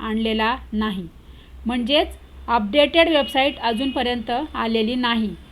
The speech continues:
आणि ज्या बहिणींचे पती किंवा वडील दोन्ही पण हयात नाही आहेत तर त्यांच्याकडे जर मृत्यू दाखला असेल तर ते सुद्धा कसे अपलोड करायचे हे पण सरकारने अजूनपर्यंत वेबसाईटमध्ये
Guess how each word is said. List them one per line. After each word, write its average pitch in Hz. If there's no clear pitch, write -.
आणि 285
ज्या 254
बहिणींचे 311
पती 254
किंवा 294
वडील 262
दोन्ही 240
पण 349
हयात 254
नाही 254
आहेत 262
तर 247
त्यांच्याकडे 254
जर 240
मृत्यू 233
दाखला 269
असेल 254
तर 233
ते 269
सुद्धा 254
कसे 262
अपलोड 285
करायचे 240
हे 240
पण 311
सरकारने 277
अजूनपर्यंत 262
वेबसाईटमध्ये 254